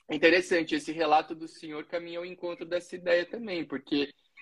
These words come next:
é, muitas vezes a gente vai relaxado fazer uma prova e, e a gente percebe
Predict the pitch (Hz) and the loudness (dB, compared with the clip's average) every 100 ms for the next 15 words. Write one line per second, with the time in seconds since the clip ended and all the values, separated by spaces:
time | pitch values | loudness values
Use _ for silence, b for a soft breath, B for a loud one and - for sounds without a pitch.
0 | - 139 143 143 139 135 - - 143 170 | 0 2 4 2 2 2 -2 -8 -10 -6
1 | 190 165 160 175 175 180 - 175 147 170 | -6 -4 -6 -6 -8 -10 -12 -8 -2 0
2 | 185 190 208 170 - 160 180 180 143 147 | 0 -2 -2 -4 -4 0 0 -4 -8 -8
3 | 139 143 139 131 131 131 151 165 139 127 | -6 -6 -6 -6 -2 2 2 0 -4 -6
4 | 127 123 - 127 131 131 139 139 - 151 | -6 -8 -8 -6 -4 -4 -6 -10 -4 -4
5 | 143 139 139 135 | 0 4 4 4